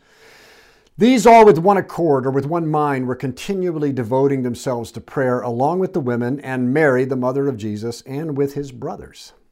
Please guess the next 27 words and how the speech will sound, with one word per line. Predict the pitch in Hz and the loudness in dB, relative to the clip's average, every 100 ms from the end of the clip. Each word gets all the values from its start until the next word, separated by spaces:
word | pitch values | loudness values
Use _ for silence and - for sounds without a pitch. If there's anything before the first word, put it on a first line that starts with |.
| _ _ _ _ _ _ _ | _ _ _ _ _ _ _
So | - | -6
this | 170 190 185 | -2 -2 -2
is | 147 | -6
the | 156 | -10
first | 120 107 - | -10 -10 -12
church. | 147 113 - - - _ _ _ | -14 -14 -18 -20 -20 _ _ _
It, | 139 | -2
it | 135 127 123 | 0 -2 -4
included | 110 - 131 107 - | -4 0 0 0 0
three | 123 135 | 0 0
groups | 113 117 123 139 110 | 0 0 0 0 -2
noted | 110 110 104 | -2 -2 -2
here, | 117 160 | -2 -2
the | 110 | -6
family | - - 110 113 131 131 135 | -14 -8 -2 0 2 2 0
of | 120 | 0
Jesus, | 127 127 160 185 - _ _ - | -2 -4 -6 -14 -20 _ _ -8
the | 104 | -4
women | 104 87 107 131 135 | -4 0 2 4 4
who | 139 | 2
followed | - 139 143 135 | 4 4 4 2
him, | 170 170 | 0 -2
and | 113 | -4
the | 117 | -4
eleven | 117 107 117 123 139 123 | -2 -2 -4 -4 -4 -6
disciples, | 117 - 123 117 165 156 | -8 -4 -4 -4 -10 -12
now | 113 104 110 117 | -10 -6 -4 -4